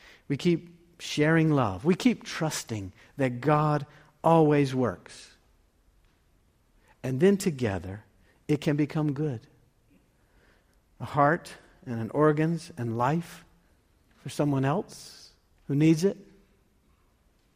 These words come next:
Hope and purpose, even out of the worst situations. Goodness and peace, blessings, possibilities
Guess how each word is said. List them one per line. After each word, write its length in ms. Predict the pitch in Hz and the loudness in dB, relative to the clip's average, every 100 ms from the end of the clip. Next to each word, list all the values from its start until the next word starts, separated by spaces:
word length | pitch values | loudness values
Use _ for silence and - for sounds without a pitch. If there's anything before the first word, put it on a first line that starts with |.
| _ _ _ _ - | _ _ _ _ -4
Hope 340 | 170 180 190 | 2 2 2
and 140 | 131 113 | -4 -2
purpose, 680 | 170 170 196 190 - - - _ _ _ _ _ _ _ _ _ _ _ _ - | 0 2 0 -8 -12 -18 -20 _ _ _ _ _ _ _ _ _ _ _ _ 6
even 380 | 220 190 139 | 8 8 4
out 180 | 110 113 | 0 -2
of 80 | 110 | -2
the 100 | 110 | -4
worst 360 | 120 139 - - | -2 -4 -6 -10
situations. 840 | 139 - 139 135 139 139 143 135 - - _ _ _ _ _ _ _ _ _ _ _ _ _ _ _ - | -10 -8 -6 -6 -6 -10 -14 -14 -20 -20 _ _ _ _ _ _ _ _ _ _ _ _ _ _ _ -2
Goodness 720 | 165 180 185 175 - - - - | 2 4 2 -2 -8 -16 -20 -16
and 180 | 110 - | -16 -14
peace, 680 | - 170 170 - - - - _ | -6 -4 -4 -10 -20 -20 -20 _
blessings, 920 | 123 143 175 180 190 185 196 180 - - _ _ | -2 4 4 2 -2 0 -2 -4 -14 -20 _ _
possibilities 960 | - 165 - 165 165 170 175 190 180 - | 2 2 4 4 4 4 4 2 0 -10